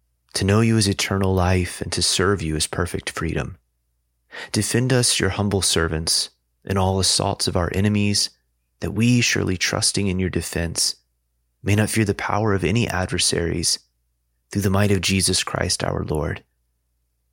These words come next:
Amen. Lord God, almighty and everlasting Father, you have brought us in safety to this new day. Preserve us with your mighty power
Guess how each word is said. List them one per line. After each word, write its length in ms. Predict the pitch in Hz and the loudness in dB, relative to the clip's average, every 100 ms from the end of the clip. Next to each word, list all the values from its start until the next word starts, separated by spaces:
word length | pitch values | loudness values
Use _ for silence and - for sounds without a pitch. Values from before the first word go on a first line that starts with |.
| _ - | _ -6
Amen. 460 | 95 87 82 78 82 _ _ _ _ _ _ _ _ _ _ _ _ _ _ _ _ _ _ _ _ _ - | -4 0 -2 -2 -8 _ _ _ _ _ _ _ _ _ _ _ _ _ _ _ _ _ _ _ _ _ -2
Lord 280 | 101 104 110 | 2 4 6
God, 360 | 110 104 104 - | 4 4 2 0
almighty 480 | 95 101 101 104 | 0 2 2 2
and 100 | 98 - | 2 0
everlasting 640 | 98 92 87 95 - 95 | 0 0 0 0 0 -2
Father, 560 | - 85 - 80 92 - _ _ _ _ _ _ _ | -2 -2 0 -2 -2 -8 _ _ _ _ _ _ _
you 140 | - 110 | 0 0
have 120 | 98 | 2
brought 220 | 107 110 | 2 4
us 160 | 113 - | 2 0
in 100 | 104 | 0
safety 520 | - 92 110 - 101 | 0 0 0 -2 -4
to 120 | - | -2
this 320 | 90 90 - | -2 0 0
new 200 | 104 95 | 0 0
day. 420 | 92 - - - - _ _ _ _ _ _ _ _ _ - | -2 -2 -2 -4 -8 _ _ _ _ _ _ _ _ _ -2
Preserve 460 | 101 98 110 117 | 0 4 4 4
us 160 | 123 - | 2 0
with 140 | 104 | 0
your 80 | 95 | 0
mighty 320 | 92 92 92 | 0 0 -2
power 500 | - - 87 82 85 | -4 -6 -4 -4 -6